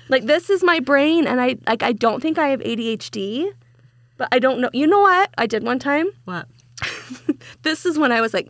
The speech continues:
Speaker 1: "Something's genuinely wrong with me." Lindsay, my little sister, called me, and she, I was changing a diaper. So this was years ago. It was
Speaker 2: Mm-hmm.
Speaker 1: Piper's diaper, Piper diaper. And she's like, "Hey,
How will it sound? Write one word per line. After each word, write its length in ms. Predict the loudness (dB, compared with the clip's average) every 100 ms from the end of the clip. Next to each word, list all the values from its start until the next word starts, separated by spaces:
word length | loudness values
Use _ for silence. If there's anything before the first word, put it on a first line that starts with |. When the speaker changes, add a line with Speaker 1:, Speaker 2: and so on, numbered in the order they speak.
| -8
Speaker 1:
"Something's 440 | -6 -4 -6 -12
genuinely 540 | -4 -2 -2 -4 -8
wrong 180 | -6 -6
with 160 | -6 -4
me." 220 | -4 -4 -8 -20 -20 -20 -20 _ -2
Lindsay, 340 | 0 2 0
my 120 | 0
little 180 | 0 -2
sister, 300 | -4 -8 -6
called 280 | -2 -2 -2
me, 200 | -6 -6
and 100 | -8
she, 520 | -8 -4 -2 -2 -4 -2
I 80 | -2
was 140 | -2
changing 420 | -4 -2 0 0
a 40 | 0
diaper. 420 | -2 -4 -6 -10
So 140 | -8 -4
this 180 | -4 -4
was 160 | -6
years 220 | -4 -4
ago. 140 | -6 -6
It 20 |
was 100 | -6
Speaker 2:
Mm-hmm. 80 | -6
Speaker 1:
Piper's 320 | -6 -4 -6
diaper, 380 | -6 -4 -6 -8 _ _ _ _
Piper 220 | -14 -10
diaper. 280 | -10 -10 -12 -14 -20 -20 -20 -20 -20 -8
And 220 | -4 -4
she's 220 | -4 -4 -2
like, 160 | -4
"Hey, 540 | -6 0 4 4 4